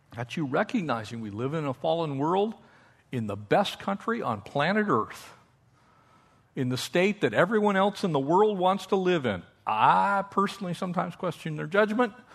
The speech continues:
<laughs> but everybody wants to live here. When Connie and I lived in Austria, every time someone would find out we're from Ca-, "You're,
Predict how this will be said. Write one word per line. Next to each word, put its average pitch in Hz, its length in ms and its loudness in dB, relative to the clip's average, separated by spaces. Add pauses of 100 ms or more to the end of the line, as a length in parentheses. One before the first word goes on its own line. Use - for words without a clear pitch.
(280)
<laughs> - 480 -16
but 139 420 4 (360)
everybody 226 500 2
wants 220 300 2
to 214 100 0
live 208 260 0
here. 233 380 -2 (1300)
When 127 120 -6
Connie 202 340 2
and 180 100 2
I 175 80 4
lived 175 280 -2
in 151 80 -4
Austria, 156 640 -2 (1300)
every 220 480 2
time 190 260 4
someone 156 320 -2
would 139 100 -4
find 151 240 2
out 151 140 4
we're 143 120 2
from 127 180 -6
Ca-, 123 240 -10 (540)
"You're, 170 240 -8